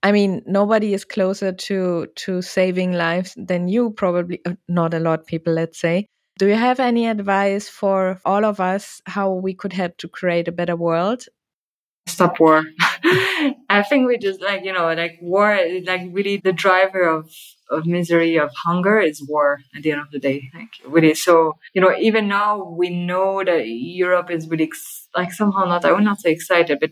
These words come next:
Speaker 2: we really support Ukraine in defending and understand that. But, you know, a-, as long as there's war, and, and Ukraine is a good example that, uh, so many million refugees out of Ukraine now, this is really what creates instability and what creates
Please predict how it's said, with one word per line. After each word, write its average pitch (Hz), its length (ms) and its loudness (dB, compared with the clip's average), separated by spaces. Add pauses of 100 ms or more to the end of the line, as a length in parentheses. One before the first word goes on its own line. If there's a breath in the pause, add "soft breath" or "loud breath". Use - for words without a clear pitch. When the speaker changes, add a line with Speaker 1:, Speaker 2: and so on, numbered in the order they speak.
(100)
Speaker 2:
we 170 120 6
really 170 180 -2
support 160 400 -4
Ukraine 175 500 0
in 143 140 -4
defending 156 680 -2
and 147 200 -10 (140)
understand 175 460 2
that. 160 220 2
But, - 140 0 (240)
you - 100 -2
know, 143 120 0
a-, 156 440 2
as 175 140 -2
long 185 220 4
as 170 180 0
there's 160 260 -2
war, 180 380 2
and, 156 320 -6
and 160 180 -12
Ukraine 165 360 -2
is 165 80 -4
a 156 60 0
good 151 200 -6
example 151 600 2
that, - 240 -10
uh, - 420 -8
so - 240 2
many 156 240 2
million 160 340 2
refugees 156 560 0
out 143 260 0
of 151 180 -16
Ukraine 170 420 0
now, 170 280 0 (540)
this 170 180 4
is 170 160 -8
really 165 180 6
what 160 220 0
creates 160 300 -4
instability 156 800 -2
and 156 200 -4
what 160 200 -10
creates 156 400 -4